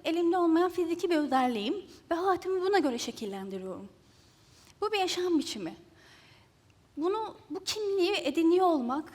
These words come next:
sağır kimliğini edinmiş olmak, bir birey olarak, bir kadın olarak, bir insan olarak artık ayaklarımı sağ-, sağlam bir şekilde yere basıyor olmak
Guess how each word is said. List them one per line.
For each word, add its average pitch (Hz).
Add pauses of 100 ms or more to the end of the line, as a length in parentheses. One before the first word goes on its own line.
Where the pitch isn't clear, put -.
(440)
sağır 349
kimliğini 311
edinmiş 311
olmak, 262 (340)
bir 294
birey 339
olarak, 226
bir 285
kadın 349
olarak, 233
bir 302
insan 320
olarak 247 (260)
artık 294
ayaklarımı 311
sağ-, 311 (560)
sağlam 302
bir 330
şekilde 302
yere 302
basıyor 294
olmak 294